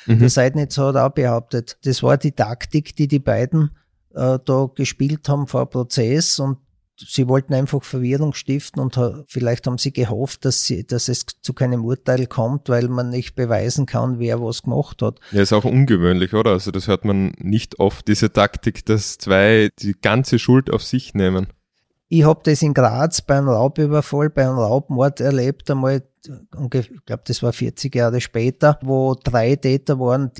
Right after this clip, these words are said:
Speaker 2: wo jeder gesagt hat, „Ich war's“, und das Gericht ihn
Speaker 1: Ja.
Speaker 2: freigesprochen hat, weil das heute nicht mehr geht, dass man alle verurteilt, wenn einer sagt, „Ich war's“, der andere, der andere nimmt die Schuld auf sich.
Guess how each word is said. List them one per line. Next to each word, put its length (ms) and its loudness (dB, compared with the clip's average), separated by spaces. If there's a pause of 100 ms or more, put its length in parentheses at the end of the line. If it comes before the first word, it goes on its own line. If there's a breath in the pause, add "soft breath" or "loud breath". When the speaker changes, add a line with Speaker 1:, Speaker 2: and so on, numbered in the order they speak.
Speaker 2:
wo 180 -2
jeder 380 0
gesagt 320 -2
hat, 140 -4
„Ich 180 -2
war's“, 400 0
und 320 -4 (180)
das 200 -4
Gericht 420 0
ihn 60 6
Speaker 1:
Ja. 60 6
Speaker 2:
freigesprochen 640 0
hat, 220 -2
weil 240 -2
das 300 -6
heute 340 -2
nicht 380 -6
mehr 100 0
geht, 320 -8
dass 140 -4
man 160 -2
alle 180 2
verurteilt, 600 -4
wenn 320 -2 (200)
einer 280 -2
sagt, 240 -4
„Ich 160 0
war's“, 280 0
der 100 -4
andere, 420 -2 (140)
der 80 -6
andere 260 -2
nimmt 240 -4
die 60 -2
Schuld 320 -2
auf 100 0
sich. 360 -4